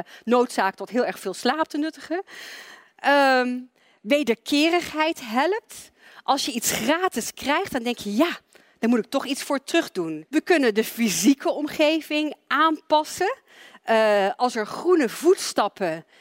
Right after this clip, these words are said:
in de richting van een prullenbak gaan, dan blijkt de hoeveelheid zwerfafval met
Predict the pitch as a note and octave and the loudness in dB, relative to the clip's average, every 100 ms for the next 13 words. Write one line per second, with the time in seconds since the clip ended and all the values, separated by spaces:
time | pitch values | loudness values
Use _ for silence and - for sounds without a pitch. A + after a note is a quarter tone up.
0 | _ - A#3+ G#3+ G#3 F4 - C4 G#3 F3+ | _ 2 4 4 4 0 0 -2 -2 -4
1 | - A#3 G#3+ - G#3+ - - F#4 B3 G3 | -2 0 0 -2 -8 -4 2 4 4 2
2 | - - - _ _ _ _ - - A#3 | -2 -12 -18 _ _ _ _ -6 -2 0
3 | G3 F3 E3+ E3 _ _ _ G3+ C#4 B3 | -2 -4 -8 -14 _ _ _ 0 0 0
4 | G#3+ F#3+ _ _ F#3+ D4+ E4+ - - B3 | -4 -12 _ _ 0 2 2 0 -8 -6
5 | A#3 A3 C4+ A#3+ A3+ G3 - - - A3 | -6 -2 -2 0 0 0 -2 -10 -8 0
6 | F4 E4 - A3 G#3+ - G3+ F3 D#3+ D#3 | 0 0 -6 -6 -4 2 2 2 -2 -10
7 | _ _ - A3 G#3+ | _ _ -4 -2 -2